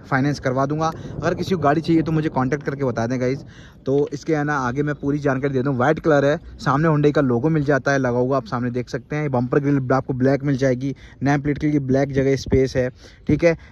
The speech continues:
एलईडी कुछ इस तरीके से मिलेगी, अ, हैलोजन बल्ब वाली एलईडी मिलती है इसमें, ठीक है। अंदर हैलोजन बल्ब लगे हैं, साइड में आपको इंडिकेटर मिल जाता है। टायर साइज़ की बात करूँ तो आपको एक सौ, अ,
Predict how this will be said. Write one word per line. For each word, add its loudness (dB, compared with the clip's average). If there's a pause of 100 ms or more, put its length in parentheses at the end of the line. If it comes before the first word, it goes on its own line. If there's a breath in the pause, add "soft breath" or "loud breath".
(100)
एलईडी 4
कुछ 2
इस -2
तरीके 2
से -2
मिलेगी, 0 (280 soft breath)
अ, 0
हैलोजन 2
बल्ब 4
वाली 4
एलईडी 2
मिलती -2
है 2
इसमें, -6
ठीक -8
है। 0
अंदर 0
हैलोजन 0
बल्ब 2
लगे 0
हैं, -2
साइड -4
में -2
आपको -2
इंडिकेटर 0
मिल 0
जाता 0
है। -2 (360 loud breath)
टायर 6
साइज़ 2
की 2
बात 4
करूँ -2 (220 loud breath)
तो 2
आपको 2
एक -4
सौ, 2
अ, -8